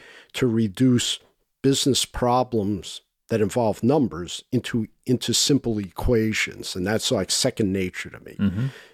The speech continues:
Speaker 1: You know, another key skill is to be able to communicate, be able to write clearly and
Speaker 2: Mm-hmm.
Speaker 1: concisely,
Speaker 2: Mm-hmm.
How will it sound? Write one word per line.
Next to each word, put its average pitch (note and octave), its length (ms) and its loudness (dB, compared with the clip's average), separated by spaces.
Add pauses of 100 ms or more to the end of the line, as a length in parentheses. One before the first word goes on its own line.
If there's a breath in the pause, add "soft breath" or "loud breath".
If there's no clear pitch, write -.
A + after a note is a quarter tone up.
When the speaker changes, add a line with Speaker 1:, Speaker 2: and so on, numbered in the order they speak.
Speaker 1:
You A2 60 0
know, A2 80 4
another A#2 280 2
key - 280 -4
skill A2+ 360 2
is A2 100 -2
to G#2+ 80 -6
be A2+ 100 2
able A#2 140 2
to A2 140 -16
communicate, C#3+ 800 2 (440)
be A2+ 160 -2
able G#2 160 -2
to - 160 -4
write A2 460 0
clearly B2 580 2
and A#2+ 140 4
Speaker 2:
Mm-hmm. G2+ 80 -4
Speaker 1:
concisely, A#2 840 0
Speaker 2:
Mm-hmm. G#2+ 160 -2